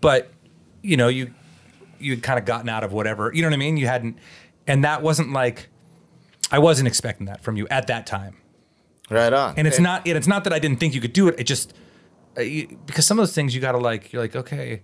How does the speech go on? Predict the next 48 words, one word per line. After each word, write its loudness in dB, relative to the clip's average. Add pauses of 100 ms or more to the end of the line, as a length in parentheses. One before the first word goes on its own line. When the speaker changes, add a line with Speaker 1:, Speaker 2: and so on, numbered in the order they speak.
(320)
Speaker 1:
That's 4
one 4
of 6
those 2
things 0
you're 2
like, 0
"Okay, -6
today -2
I'm -4
gonna -4
go -4
do -4
this, -12 (480)
or 2
I'm 2
gonna -2
go 0
to 0
the -6
hospital." -10 (600)
Speaker 2:
Well, 6
Speaker 1:
You -2
Speaker 2:
here, 4
Speaker 1:
know? 2
Speaker 2:
here's 0
the -2
deal. 0
Losi 0
calls -2
me -4
up -4
and -6
he -4
goes, -2 (1160)
"Hey, 4
I, 2
uh, -2 (920)
got 2
this 2
special -2
issue 0
coming -6
up, -6
our -8
fiftieth -4
anniversary -4
f-, -16